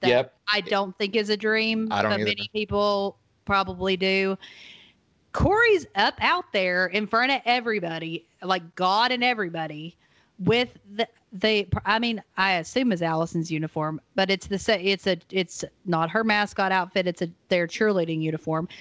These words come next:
Speaker 2: Mm-hmm.
Speaker 1: She's out there, you know, "Give me a C, give me an O, give me an R, give me a Y." And I think the part when Allison is screaming, "Corey, Corey," like, I like that part,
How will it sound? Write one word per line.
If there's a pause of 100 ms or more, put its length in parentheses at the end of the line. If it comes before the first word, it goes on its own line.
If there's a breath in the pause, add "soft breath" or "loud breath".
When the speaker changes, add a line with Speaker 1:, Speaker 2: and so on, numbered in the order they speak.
(140 loud breath)
Speaker 2:
Mm-hmm.
Speaker 1:
She's
out
there,
you
know,
"Give
me
a
C,
give
me
an
O,
give
me
an
R,
give
me
a
Y."
And
I
think
the
part
when
Allison
is
screaming,
"Corey,
Corey,"
like,
I
like
that
part,